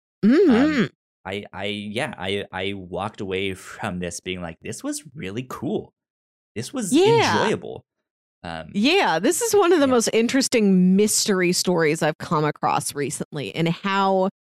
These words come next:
Speaker 1: muddy the whole thing is, how it turns out that the people hiding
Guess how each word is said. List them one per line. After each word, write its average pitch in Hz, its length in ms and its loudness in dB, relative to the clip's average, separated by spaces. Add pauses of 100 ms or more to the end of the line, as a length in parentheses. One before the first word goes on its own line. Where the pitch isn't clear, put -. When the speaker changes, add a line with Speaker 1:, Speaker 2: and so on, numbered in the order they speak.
(360)
Speaker 1:
muddy 202 560 2
the 254 180 2
whole 240 280 4
thing 240 300 2
is, 226 440 2
how 208 240 2
it - 120 0
turns 208 460 0
out 190 260 2
that 202 140 0
the 170 100 -2
people - 500 -2
hiding 185 500 2